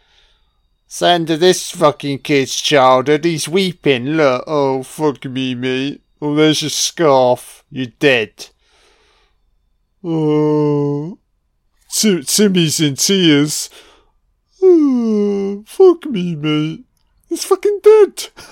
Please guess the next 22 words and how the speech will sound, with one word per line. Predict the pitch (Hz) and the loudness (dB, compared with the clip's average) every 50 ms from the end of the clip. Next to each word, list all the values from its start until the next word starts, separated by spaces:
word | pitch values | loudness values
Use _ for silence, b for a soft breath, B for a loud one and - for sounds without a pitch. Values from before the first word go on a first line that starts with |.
| - - 453 - - 466 - - 508 - - _ _ _ _ B B B B B B - | -4 -4 -4 -2 -2 -6 -4 -4 -6 -6 -6 _ _ _ _ B B B B B B -2
Directed | 147 143 151 160 - - - 147 - | 2 2 2 2 0 -4 -8 -4 0
by, | 165 147 147 143 143 | 4 4 6 4 4
uh, | 135 147 | 2 -2
Diane | 135 - 165 151 147 143 143 143 143 139 131 123 | -4 0 2 2 4 4 2 0 -2 -4 -6 -6
Jackson. | - 147 139 135 - - - - 120 113 110 | -2 -2 -2 -4 -4 -10 -8 -8 -8 -6 -4
Nah, | 110 107 107 110 113 | -4 -4 -2 -2 -2
it's, | 123 - - - | -4 -4 -4 -4
it's | 180 165 - - | -4 -4 -4 0
wonderful. | 147 151 143 135 120 - - 131 120 - B B B B B B B B B B B B B _ _ _ _ _ _ - - _ _ | 0 0 0 0 -8 -6 -6 -6 -6 -8 B B B B B B B B B B B B B _ _ _ _ _ _ -18 -18 _ _
Produced | - 135 - 170 160 - - | -16 -8 -4 -4 -4 -2 0
by | - 151 131 | 0 0 0
John | - - 147 139 135 131 - | 2 0 0 0 0 -4 -4
Coates. | - 147 143 139 143 - - - - - - - _ _ _ _ _ _ _ _ _ _ _ _ _ _ _ _ _ _ _ _ _ _ _ _ _ _ _ _ _ _ _ _ _ _ _ _ _ _ _ _ _ _ _ _ _ _ _ _ _ _ _ _ _ _ _ _ _ _ _ | 0 2 2 2 0 -2 -8 -8 -8 -8 -8 -10 _ _ _ _ _ _ _ _ _ _ _ _ _ _ _ _ _ _ _ _ _ _ _ _ _ _ _ _ _ _ _ _ _ _ _ _ _ _ _ _ _ _ _ _ _ _ _ _ _ _ _ _ _ _ _ _ _ _ _
Yeah, | - 269 233 214 | -2 2 2 2
I | 214 | 2
guess | - 180 - - | 0 -2 -4 -2
there's | - 226 - - | -2 -2 -2 0
many | 208 185 165 156 143 | 0 0 0 0 0
ways | 127 123 123 127 123 - - | 2 2 2 2 -2 -6 -8
of | 120 - | -10 -10
interpreting | 127 117 113 113 - - 147 135 135 127 - - 120 - - - 110 101 101 | -10 -12 -10 -10 -4 0 2 2 2 2 0 -10 -16 -12 -12 -12 -12 -12 -12
this. | 107 113 117 - - - - - _ | -12 -10 -10 -10 -12 -14 -16 -18 _